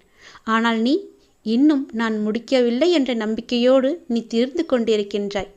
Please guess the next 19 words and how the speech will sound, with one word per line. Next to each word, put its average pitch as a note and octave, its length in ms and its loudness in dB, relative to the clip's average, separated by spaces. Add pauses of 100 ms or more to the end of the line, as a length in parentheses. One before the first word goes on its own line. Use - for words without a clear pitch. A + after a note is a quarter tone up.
(500)
நான் A#3+ 220 0
முடித்துவிட்டேன் B3 680 -2
என்ற C#4+ 260 4
நம்பிக்கையில் A#3+ 600 0
நீ A3 100 -4
இருந்து C#4 320 0
பார். E4 280 -2 (680)
அந்த G#3+ 200 -6
பிரச்சனை C4 680 -2
உன் A3+ 280 -2
கண்ணுக்கே G#3 500 -2
தெரியாது. A#3 520 0 (640)
இன்னும் B3 400 2
தூக்கத்திலேயே C#4 760 0 (100)
இருக்கின்றாய். G#3+ 580 -2 (720)
எழுந்து B3+ 400 4
வா, G#3+ 240 -4 (360)
அங்கு G#3 360 -2
தெரியும் A#3+ 440 0